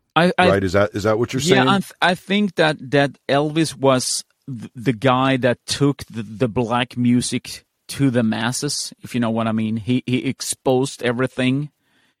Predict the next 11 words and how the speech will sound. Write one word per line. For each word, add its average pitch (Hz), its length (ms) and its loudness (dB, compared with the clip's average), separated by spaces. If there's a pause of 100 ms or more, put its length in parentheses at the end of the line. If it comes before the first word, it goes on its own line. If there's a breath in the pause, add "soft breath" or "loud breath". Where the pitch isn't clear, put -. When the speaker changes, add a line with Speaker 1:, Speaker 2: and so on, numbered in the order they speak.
(140)
Speaker 1:
He 120 80 -2
made 123 320 2 (100)
people, 123 600 -4 (720)
um, 110 580 2
aware 117 640 2 (580)
that 117 460 2
they're, 110 540 0 (640)
where 123 300 4
it 123 120 -4
came 131 280 0
from. 139 400 -2